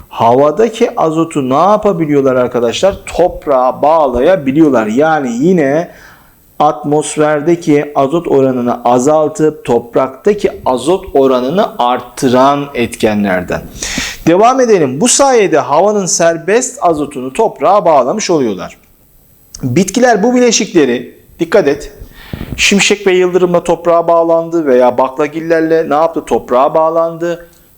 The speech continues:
Artık toprakta değil mi azot? Toprakta bulunan azot. Arkadaşlar bitkilerin yine kökleri yardımıyla, diğer bitkilerin kökleri yardımıyla artık kullanılabilecek konuma geliyor.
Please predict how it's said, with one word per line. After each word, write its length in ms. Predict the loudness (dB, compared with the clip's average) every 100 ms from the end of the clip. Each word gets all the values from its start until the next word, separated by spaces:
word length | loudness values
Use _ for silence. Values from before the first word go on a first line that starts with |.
| _ _ -4 0
Artık 420 | 2 0 -4 -2
toprakta 580 | -4 -2 -2 -2 -2 -2
değil 200 | -2 0
mi 100 | 0
azot? 380 | 0 -4 -10 -16 -20 -10
Toprakta 960 | -2 0 0 0 0 -2 -2 0 0 -2
bulunan 560 | 0 2 4 2 -2 -2
azot. 480 | 0 2 0 0 -6 -20 _ -4
Arkadaşlar 640 | -2 0 0 -2 -2 -2 -4 -16 _
bitkilerin 1200 | -12 -6 -2 -2 -2 0 4 6 6 4 0 -10 -10 0
yine 680 | 2 4 4 4 0 -4 -6
kökleri 600 | -2 0 -2 0 2 2
yardımıyla, 760 | 4 4 2 0 2 2 0 2
diğer 380 | 2 2 -2
bitkilerin 420 | -6 -4 -2 -2 0
kökleri 420 | -2 0 0 2
yardımıyla 500 | 2 0 -2 -4 0
artık 420 | 2 0 -2 -8
kullanılabilecek 1120 | 0 2 2 0 0 -2 0 0 0 -4 -2
konuma 320 | 0 2 2
geliyor. 360 | 0 -2 -4